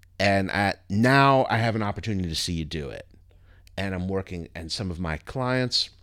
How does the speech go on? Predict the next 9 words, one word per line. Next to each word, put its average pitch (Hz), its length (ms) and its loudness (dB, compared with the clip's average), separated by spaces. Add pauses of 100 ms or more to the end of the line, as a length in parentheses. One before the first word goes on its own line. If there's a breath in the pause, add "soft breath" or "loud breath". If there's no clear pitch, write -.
(140)
are 104 120 -4
being 117 280 -2
treated 117 480 -4 (240)
by 98 220 -2
the 98 160 -6
D 104 240 -6
B 98 200 -4
T 101 260 -8
team. 101 560 -6